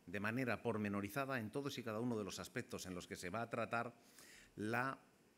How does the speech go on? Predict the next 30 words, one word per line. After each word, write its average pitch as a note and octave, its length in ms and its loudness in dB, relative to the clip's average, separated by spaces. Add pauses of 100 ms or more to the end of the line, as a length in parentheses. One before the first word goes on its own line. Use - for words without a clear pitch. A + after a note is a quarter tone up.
hoja C#3 280 0
de A#2 100 0
ruta A#2+ 260 0
del G#2 160 0
Partido G2+ 380 -2
Popular. G2 420 -2 (120)
Afortunadamente, C3+ 760 -2
el B2 60 -4
Partido B2 320 -4
Popular A#2 360 -2
es A#2 160 -4
una A#2+ 100 0
formación G#2+ 460 -4
política B2+ 580 -2 (380)
previsible. F#2+ 840 -2 (840)
Nosotros C3 540 -2
no C3 120 0
somos B2 280 -4
como A#2+ 140 -2
el G#2+ 60 -2
Partido A2+ 360 -2
Socialista, A#2 600 -2
que A2 80 -2
están A#2 220 -2
dando A2+ 280 0
bandazos G#2+ 600 -2
y, G#2 200 -6
y A#2 100 -4
pertin-, G#2+ 480 -4
y, G#2+ 280 -2